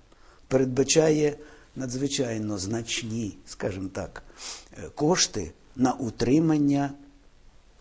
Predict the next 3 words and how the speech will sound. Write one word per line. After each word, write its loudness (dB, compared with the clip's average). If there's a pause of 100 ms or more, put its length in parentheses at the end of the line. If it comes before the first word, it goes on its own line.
(240)
на 6
виділення 2
приміщень 2